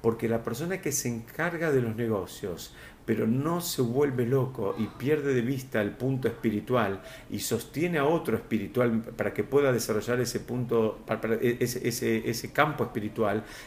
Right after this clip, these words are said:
eso, eh, a ojos de Jacob y a ojos de la Torá, eh, tiene un nivel todavía más elevado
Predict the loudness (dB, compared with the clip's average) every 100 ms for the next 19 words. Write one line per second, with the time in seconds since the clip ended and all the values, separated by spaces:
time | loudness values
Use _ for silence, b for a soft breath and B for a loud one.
0 | B 0 4 4 4 -2 0 0 2 2
1 | 4 4 2 -2 0 2 4 2 0 0
2 | 0 2 2 2 0 -2 -2 -2 0 0
3 | 0 -4 B B 2 2 2 0 2 2
4 | 6 4 4 2 4 6 4 4 2 2
5 | 0 0 2 4 2 2 0